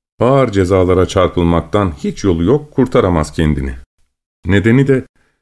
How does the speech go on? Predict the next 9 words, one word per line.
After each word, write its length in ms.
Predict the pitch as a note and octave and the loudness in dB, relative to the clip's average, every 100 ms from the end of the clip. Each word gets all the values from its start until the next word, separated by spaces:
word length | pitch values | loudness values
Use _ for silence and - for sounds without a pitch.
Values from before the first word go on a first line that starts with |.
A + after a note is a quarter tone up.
| _ | _
genel 340 | G#2+ A2+ C#3+ | 0 2 2
çalışma 440 | C#3 A2+ A2+ C3+ D3+ | 2 2 2 0 -2
şevkinin 540 | - B2 - A2+ A2+ | 2 0 2 0 0
artmasına 720 | - G#2+ - G#2 G2 B2 C3+ A2 | 0 -2 -2 -4 -2 -2 -2 -2
hatırı 320 | G#2+ B2 A#2+ | -2 0 0
sayılır 420 | - A2 A2+ E3 | 2 0 2 2
ölçüde 400 | C3 G2+ - A#2 | 2 0 -2 0
yardımları 680 | C3 G#2+ G#2 G#2 G#2+ A2 C#3 | 2 2 2 0 2 2 0
dokunduğundan 920 | G#2+ - G2 F2+ F#2+ F#2 F2+ A#2+ E3 | -2 -2 -2 0 0 0 0 -2 -2